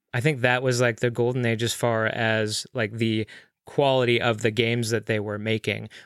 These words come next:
Whereas now, like, I have seen, um, business plans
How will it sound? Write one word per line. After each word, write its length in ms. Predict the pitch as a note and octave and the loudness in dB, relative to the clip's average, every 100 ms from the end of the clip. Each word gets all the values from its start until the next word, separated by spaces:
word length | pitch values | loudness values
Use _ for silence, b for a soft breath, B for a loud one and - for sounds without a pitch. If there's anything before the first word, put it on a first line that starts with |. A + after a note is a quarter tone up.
| B | B
Whereas 340 | A#2+ A#2+ A2 | 0 2 2
now, 400 | A#2+ B2 C3+ B2+ | 2 2 4 2
like, 280 | A2+ A2+ G#2+ - | 0 -2 -2 0
I 180 | B2+ | 2
have 240 | B2 C3 G#2 | 2 0 0
seen, 680 | - C#3 C3 B2+ A#2 A2+ G#2+ B B B _ | 0 2 2 2 0 -4 -8 B B B _
um, 580 | A#2+ A2+ G#2+ G#2+ A2 - _ _ _ _ - - _ D3 | 0 0 0 -4 -10 -18 _ _ _ _ -20 -20 _ -6
business 320 | B2 B2+ D3 - | 0 2 2 0
plans 540 | C3 A#2 A2+ A2+ | 0 0 0 -2